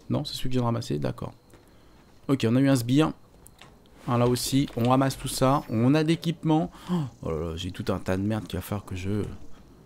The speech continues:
que je démantèle. Parce qu'au bout d'un moment, je risque d'être plein de daubes dans les sacs. Allez, on arrive.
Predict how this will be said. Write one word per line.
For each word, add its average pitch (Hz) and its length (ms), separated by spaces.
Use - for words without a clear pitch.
que 110 100
je 92 160
démantèle. 127 760
Parce 113 140
qu'au - 120
bout 120 40
d'un 135 100
moment, 139 220
je 156 100
risque 135 120
d'être 117 260
plein 147 160
de 139 100
daubes 127 240
dans 113 120
les 101 100
sacs. - 300
Allez, 117 100
on 123 80
arrive. 139 340